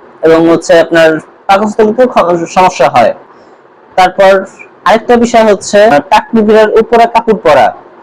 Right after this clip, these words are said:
ছেলেদের ক্ষেত্রে, এটা বিজ্ঞানীরা গবেষণা করে বের করছে যে এর কারণ হচ্ছে যে মানুষের টাকনুগিরাতে অর্থাৎ ছেলেদের টাকনুতে প্রচুর পরিমাণ হরমোন থাকে,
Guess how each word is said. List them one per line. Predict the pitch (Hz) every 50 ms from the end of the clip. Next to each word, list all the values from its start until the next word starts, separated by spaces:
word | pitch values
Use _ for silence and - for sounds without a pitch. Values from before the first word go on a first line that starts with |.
| _ -
ছেলেদের | - - 180 185 180 170 175
ক্ষেত্রে, | - - 180 - - - 131 113 101 - - - - - _ - _ - - - - _ _ _ - - - -
এটা | 202 214 208 220 226 226 233 254 262 - - - _ -
বিজ্ঞানীরা | 175 160 202 202 185 233 233 226 214 202 214 214
গবেষণা | 196 196 190 190 190 - - 208 202
করে | 202 214 214
বের | 196 185 196 175
করছে | 185 185 170 - - 190 196 185
যে | 160 165 160 156 151 165 - - - _ -
এর | 185 190 185
কারণ | - 196 185 185 196 196 196
হচ্ছে | 208 196 - - 226 240 277 302 - - - - - - - - _ - -
যে | - 139 147
মানুষের | 147 156 160 165 175 196 196 - - 226 208 - _ - 202 - - -
টাকনুগিরাতে | 208 196 - 214 214 202 190 185 170 - - -
অর্থাৎ | 160 151 185 180
ছেলেদের | 170 - 208 190 190 202 196 -
টাকনুতে | 196 196 214 214 214 214 214 - - 220 240 269 269 - - - _ - - -
প্রচুর | - 226 226 - - 226
পরিমাণ | 226 - 226 226 220 233 220
হরমোন | 202 190 190 190 185 196 190 170
থাকে, | 175 175 143 - - 120 104